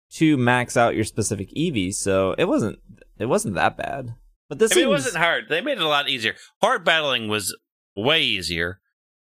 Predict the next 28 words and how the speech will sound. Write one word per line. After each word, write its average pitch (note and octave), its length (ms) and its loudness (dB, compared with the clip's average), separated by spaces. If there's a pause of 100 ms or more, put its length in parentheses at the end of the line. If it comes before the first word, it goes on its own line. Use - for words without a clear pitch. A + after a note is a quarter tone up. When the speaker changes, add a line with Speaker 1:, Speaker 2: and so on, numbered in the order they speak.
(120)
Speaker 2:
because B2 320 -2
you A#2 60 0
could A#2 60 0
just A2 120 -4
do A#2 100 -2
five B2 300 0
at G#2+ 100 -4
a G2+ 60 0
time. G#2 480 -2 (720)
Like, A#2 180 -2
if G#2 120 -4
you A2 60 -2
got, C3 240 0
you, G#2+ 200 -4 (300)
it G#2 80 -2
was G2+ 240 -6
easy G#2+ 320 -4
to F#2 120 -4
do. F#2+ 240 -4 (400)
But, D3+ 220 0
like, D3 380 -2
it D3 200 -2
did F3 220 0
still D3+ 160 0
require B2+ 520 0
the G#2+ 160 -2
items, F#2+ 640 -2
like G#2+ 220 -2